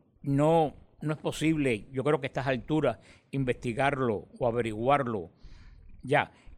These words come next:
Eh, su ignorancia de la geografía de Palestina es sorprendente. Ignora por completo la, la orografía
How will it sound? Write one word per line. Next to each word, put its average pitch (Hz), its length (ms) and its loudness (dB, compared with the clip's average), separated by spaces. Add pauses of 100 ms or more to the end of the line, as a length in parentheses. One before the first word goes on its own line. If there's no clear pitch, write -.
(140)
Eh, 139 440 2 (920)
su - 140 2
ignorancia 170 600 6
de 151 100 4
la 131 100 2
geografía 123 420 2
de 170 80 2
Palestina 165 400 -2
es 156 40 -8
sorprendente. 131 760 -2 (1040)
Ignora 131 460 2
por 147 140 -4
completo 135 540 -4
la, 110 340 -8 (880)
la 113 500 -4 (520)
orografía 127 800 0